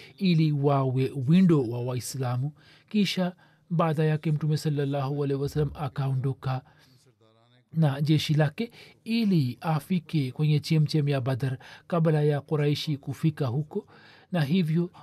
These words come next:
wakati wa Isha Mtume sasam akafika karibu na chemchem ya Badr. na akapiga kambi karibu na chemchem yake.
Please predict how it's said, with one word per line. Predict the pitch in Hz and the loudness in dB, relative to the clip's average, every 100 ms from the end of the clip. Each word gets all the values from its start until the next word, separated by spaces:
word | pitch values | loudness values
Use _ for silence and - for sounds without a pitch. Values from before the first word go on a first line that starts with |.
| - | -6
wakati | 165 147 156 151 170 | -4 -2 -4 -2 -2
wa | 156 | 0
Isha | 196 - 175 135 135 | -2 -2 -2 -2 -2
Mtume | 151 156 147 147 | -4 0 2 2
sasam | 143 139 151 156 | 0 0 -2 -2
akafika | 139 - 131 151 - | -4 -4 -6 -4 -4
karibu | 139 139 139 131 139 135 | -4 -4 -4 -4 -6 -4
na | 131 131 120 | -4 -4 -6
chemchem | - 147 131 139 123 | -4 -2 -2 -4 -4
ya | 123 | -4
Badr. | 113 120 143 156 _ _ _ _ - - - - | -4 -4 -4 -6 _ _ _ _ -20 -20 -20 -6
na | 160 185 | -4 -2
akapiga | 156 151 139 156 139 135 | -2 -2 -4 -4 -2 -4
kambi | - 135 135 160 - _ _ - | -2 -2 -2 -4 -6 _ _ -6
karibu | 156 151 123 | -2 0 0
na | 123 123 120 | -4 -4 -8
chemchem | - 147 135 113 127 | -4 -2 -2 -2 -4
yake. | 127 117 - | -4 -6 -10